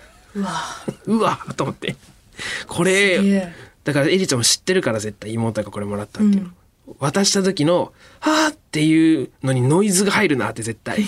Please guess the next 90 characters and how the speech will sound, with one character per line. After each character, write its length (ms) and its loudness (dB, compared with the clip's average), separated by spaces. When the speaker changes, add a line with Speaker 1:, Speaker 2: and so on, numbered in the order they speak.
Speaker 1:
<laughs> 500 -16
Speaker 2:
妹 340 0
の 60 0
や 60 0
つ 120 -4
だ 100 -2
っ 40 -10
て。 160 -8
Speaker 1:
う 40 2
ん。 260 0
Speaker 2:
そ 140 2
の 180 4
時 120 2
点 160 2
で 60 4
俺、 200 2
<laughs> 220 -2
お 100 -2
昼 260 2
ぐ 140 2
ら 80 -2
い 20 -4
に 120 0
一 80 -4
回、 160 -2
あ 600 2
ー 140 0
あ 40 2
ー。 40 -2
Speaker 1:
す 60 2
げ 320 4
え、 60 0
そ 160 0
ん 100 6
な 80 4
す 160 2
ぐ 140 0
積 140 2
む 100 4
こ 100 2
と 140 2
あ 60 0
る 60 4
ん 40 4
や。 60 2
Speaker 2:
そ 480 0
ん 100 -2
な 60 -2
こ 180 -2
と 160 -2
あ 60 0
る 60 0
っ 20 -2
て。 140 -8
Speaker 1:
マ 120 2
ジ？ 120 2
Speaker 2:
も 80 4
う 40 4
一 100 -2
気 180 0
に 80 2
計 200 0
画。 220 0
ま 120 2
あ 60 2
で 100 4
も 100 2
も 420 2
う、 120 -2
も 180 2
う 20 0
な 120 0
ん 40 -2
か 80 -2
進 480 2
む 80 2
し 100 0
か 80 -2
な 100 0
い 80 -2
で 80 -6
す 80 -8
か 80 -14
ら。 60 -8
Speaker 1:
す 140 -2
ご 160 4
い 20 6
ね。 80 4
い 60 2
っ 40 -2